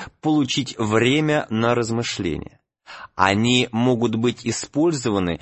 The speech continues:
для отвлекающего маневра или перемены темы разговора. Они позволят вам блеснуть подготовленностью и информированностью,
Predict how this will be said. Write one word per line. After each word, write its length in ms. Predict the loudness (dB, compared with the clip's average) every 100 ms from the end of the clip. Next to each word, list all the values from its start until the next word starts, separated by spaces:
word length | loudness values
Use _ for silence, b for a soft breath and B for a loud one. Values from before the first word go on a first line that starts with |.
| B
для 320 | -6 0 2
отвлекающего 1000 | 2 0 -2 -2 0 2 2 0 0 0
маневра 540 | 0 0 2 0 0 0
или 380 | 0 -2 0
перемены 920 | -2 0 0 2 0 2 2 2 0 -4
темы 460 | -2 0 2 2
разговора. 720 | 0 0 0 2 0 -2 -4 _ _ _ B B
Они 560 | -2 0 2 2 2 0
позволят 840 | 0 2 2 2 0 2 0 0
вам 260 | 0 0 2
блеснуть 600 | 0 -2 -2 0 -2 -4
подготовленностью 1040 | -2 0 0 0 0 0 0 -4 -2 -2
и 360 | -2 -6 -4 -2
информированностью, 1300 | -2 2 2 2 0 0 0 -2 -6 -8 -12 -12 -12